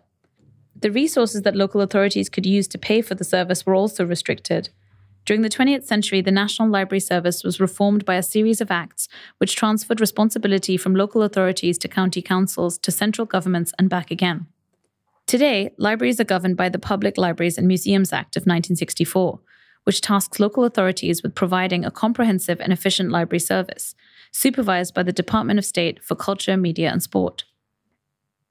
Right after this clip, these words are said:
In the past decade, these crucial spaces of community and learning have faced further threats.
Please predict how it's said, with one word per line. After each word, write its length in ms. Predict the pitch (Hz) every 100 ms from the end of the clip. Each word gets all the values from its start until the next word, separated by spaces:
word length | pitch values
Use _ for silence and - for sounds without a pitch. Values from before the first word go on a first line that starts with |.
| _ -
In 100 | 226
the 60 | 226
past 280 | 277 311
decade, 400 | 220 208 190 180
these 160 | 190 202
crucial 320 | - 254 277
spaces 400 | 254 196 190 185
of 100 | 180
community 440 | - 196 208 196 202
and 100 | 185
learning 340 | 175 165 165
have 180 | 190 175
faced 280 | 190 190 -
further 280 | 180 170
threats. 500 | 170 - 95 - -